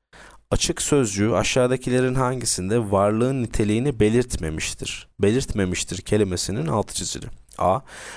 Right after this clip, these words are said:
Onun bir açığını yakaladım. B. Üstünde açık sarı kazağı vardı. C. Açık renklerden hoşlanır. D. Açık hesaptan para çekti. E. Açık bir eczane arıyordu.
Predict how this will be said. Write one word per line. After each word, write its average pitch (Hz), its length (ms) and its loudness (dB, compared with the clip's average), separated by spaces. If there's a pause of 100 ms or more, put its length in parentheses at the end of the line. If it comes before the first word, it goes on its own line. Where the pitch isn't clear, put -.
(140)
Onun 135 320 2
bir 131 80 4
açığını 113 420 2
yakaladım. 82 540 -2 (340)
B. 95 260 2 (320)
Üstünde 113 400 0
açık - 260 0
sarı 117 260 2
kazağı 95 440 2
vardı. 80 320 -2 (340)
C. 92 280 2 (120)
Açık - 320 -2
renklerden 101 500 0
hoşlanır. 90 600 -4 (180)
D. 98 260 2 (300)
Açık - 260 -2
hesaptan 113 500 0
para 98 220 2
çekti. - 460 -6 (300)
E. 104 200 4 (300)
Açık - 320 -2
bir 131 100 2
eczane 95 460 2
arıyordu. 85 500 -2